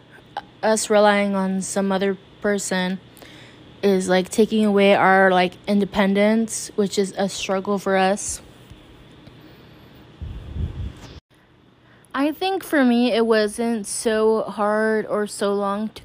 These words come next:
cope for, with my eye condition is because throughout the years, I, well, researched it, I read all about it,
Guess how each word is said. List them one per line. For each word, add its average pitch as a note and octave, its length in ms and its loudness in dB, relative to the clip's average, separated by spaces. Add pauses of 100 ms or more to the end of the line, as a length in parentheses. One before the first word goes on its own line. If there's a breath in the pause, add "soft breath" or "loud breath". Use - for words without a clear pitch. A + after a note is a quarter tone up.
cope G3 340 -2 (100)
for, - 340 -2
with C4+ 220 -4
my D4+ 380 2 (440 loud breath)
eye C#4+ 140 4
condition C#4+ 540 2
is B3+ 180 0
because G#3 720 0
throughout A3+ 360 2
the G#3+ 100 4
years, G3+ 640 0 (640 loud breath)
I, G3 800 2
well, G#3+ 200 0
researched A3+ 720 2
it, G#3 480 4
I F#3+ 560 0 (540 loud breath)
read A3+ 320 6
all G3+ 240 4
about G3+ 520 4
it, G3 380 -2